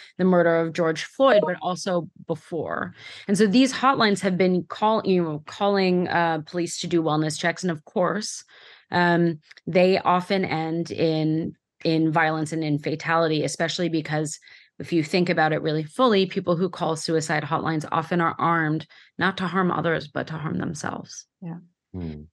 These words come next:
Speaker 1: And so one thing that we've seen with national suicide prevention lifeline calls, where they're doing these quote unquote active rescues, that's what they call them, is that those calls are to,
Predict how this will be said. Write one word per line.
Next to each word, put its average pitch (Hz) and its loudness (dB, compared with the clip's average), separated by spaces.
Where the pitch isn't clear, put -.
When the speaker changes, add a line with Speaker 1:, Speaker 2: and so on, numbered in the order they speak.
Speaker 1:
And 202 2
so 196 6
one 202 4
thing 196 2
that 175 2
we've 160 -4
seen 196 0
with 170 -2
national 165 0
suicide 165 -4
prevention 185 0
lifeline 165 0
calls, 156 -2
where 170 2
they're 160 0
doing 165 -2
these 165 -2
quote 170 -6
unquote 165 -2
active 160 -2
rescues, 147 -2
that's 156 -4
what 156 -2
they 151 0
call 143 -4
them, 185 -6
is 180 2
that 208 2
those 208 4
calls 247 4
are 202 4
to, - -2